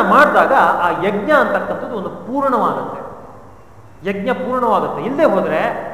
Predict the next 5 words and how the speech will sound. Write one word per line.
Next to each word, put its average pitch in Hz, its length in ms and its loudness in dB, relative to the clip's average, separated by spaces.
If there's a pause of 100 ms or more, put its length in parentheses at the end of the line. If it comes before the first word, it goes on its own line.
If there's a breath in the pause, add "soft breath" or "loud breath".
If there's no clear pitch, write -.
(140)
ಆ 196 120 4 (160)
ಸೈಡಿಂದ 247 540 0 (760)
ತ್ಯಾಗ 185 260 2 (140)
ನಡೆಯುತ್ತೆ, 160 420 -4 (440)
ಈ 240 100 -4